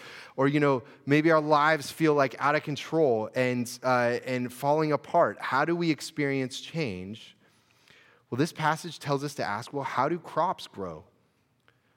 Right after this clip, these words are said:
I mean, there are some things you can do. You know, you can till the ground, you can get the rocks out, and you can put in fertilizer. But the most essential ingredient is it needs to rain.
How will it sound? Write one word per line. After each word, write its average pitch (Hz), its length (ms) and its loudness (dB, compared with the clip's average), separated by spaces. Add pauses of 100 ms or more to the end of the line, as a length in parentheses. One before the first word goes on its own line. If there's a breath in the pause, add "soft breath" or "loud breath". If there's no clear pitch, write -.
(120)
I 127 40 -2
mean, 131 40 2
there 156 100 6
are 160 140 2
some 233 280 2
things 190 200 0
you 147 80 -4
can 131 120 0
do. 127 200 2
You 151 160 0
know, 139 80 0
you 139 120 -2
can 123 200 -8
till 127 200 -2
the 120 80 -2
ground, 113 440 -2
you 107 60 -6
can 101 80 -12
get 107 140 -4
the 107 80 -8
rocks 101 380 -4
out, 110 180 -2
and 104 80 -10
you 98 80 -10
can 101 140 -10
put 120 180 -4
in 110 120 -4
fertilizer. 98 880 -6 (560 soft breath)
But 127 100 0
the 131 120 0
most 160 460 4
essential 139 460 -4
ingredient 113 480 -4
is 98 140 -8
it 92 100 -8
needs 104 300 -8
to 98 80 -16
rain. 87 360 -14